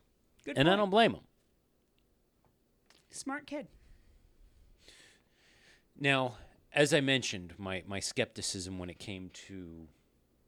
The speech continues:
Speaker 2: a financial company coming in and, and backing a Formula One team, word came out this week that Lotus F one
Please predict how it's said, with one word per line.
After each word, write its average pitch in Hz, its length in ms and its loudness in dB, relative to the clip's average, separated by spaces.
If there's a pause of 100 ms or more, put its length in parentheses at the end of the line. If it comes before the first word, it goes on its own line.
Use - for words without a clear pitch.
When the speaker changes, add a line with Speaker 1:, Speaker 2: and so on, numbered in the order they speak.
(380)
Speaker 2:
a 113 220 -8
financial 104 580 -6
company 90 420 -10
coming 87 380 -10
in 85 160 -10
and, 80 240 -16
and 82 240 -14
backing 92 440 -6
a 85 80 -12
Formula 90 460 -18
One 90 240 -14
team, 82 340 -20 (420)
word 151 340 -8
came 147 300 -10
out 92 260 -12
this - 240 -16
week 78 320 -20 (220)
that 104 160 -10 (240)
Lotus 120 600 -2
F 110 280 -4
one 95 260 -12